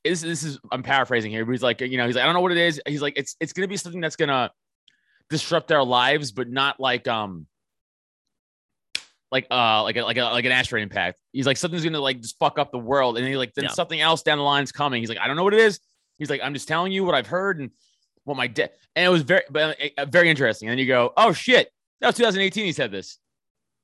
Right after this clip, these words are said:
Speaker 2: And just fast
Speaker 1: So
Speaker 2: forward a couple of years because, yeah,
Speaker 1: and
Speaker 2: you
Speaker 1: now
Speaker 2: have,
Speaker 1: vaccine
Speaker 2: you have
Speaker 1: and
Speaker 2: all that.
Speaker 1: stuff. So it's like, I don't know, dude. I, I mean, I don't know. I just, everything, like, just don't trust anything, you know, keep an open mind for everything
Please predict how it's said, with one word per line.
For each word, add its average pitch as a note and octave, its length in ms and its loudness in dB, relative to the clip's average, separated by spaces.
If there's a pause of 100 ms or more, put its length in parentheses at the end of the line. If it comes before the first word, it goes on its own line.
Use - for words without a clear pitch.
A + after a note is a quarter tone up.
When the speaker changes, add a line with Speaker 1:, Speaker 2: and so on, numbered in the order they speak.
(480)
Speaker 2:
And F3 160 0
just E3 160 -4
fast E3+ 180 0
Speaker 1:
So D#3+ 120 4
Speaker 2:
forward D3 160 6
a - 20 0
couple F3 260 -2
of D#3 60 -2
years D3+ 500 0
because, D#3 580 -2
yeah, F3+ 140 2
Speaker 1:
and F3+ 100 4
Speaker 2:
you E3+ 80 4
Speaker 1:
now F3 240 6
Speaker 2:
have, D#3+ 200 -4
Speaker 1:
vaccine E3+ 480 0
Speaker 2:
you C#4 80 2
have - 0 -
Speaker 1:
and G#3 60 4
Speaker 2:
all F3+ 60 0 (120)
that. D#3+ 60 -2
Speaker 1:
stuff. F#3 120 -2
So F3 80 2
it's E3 140 -4
like, E3+ 360 0
I E3+ 160 2
don't A3+ 120 0
know, F#3+ 160 0
dude. F#3+ 320 -6
I, E3 400 -8
I - 20 2
mean, F3+ 400 -2 (880)
I F3 80 6
don't B3+ 140 6
know. G3 340 6
I E3+ 160 4
just, F#3+ 220 -2 (260)
everything, G#3 440 -4 (200)
like, D#3 160 -6
just F3 240 0
don't F#3+ 400 0
trust F#3 340 -2
anything, B2+ 420 -4 (180)
you C3+ 100 -2
know, D3+ 240 4 (240)
keep F3 220 -4
an E3+ 80 -2
open E3+ 240 0
mind E3+ 200 0
for D#3+ 120 -2
everything A2 420 -2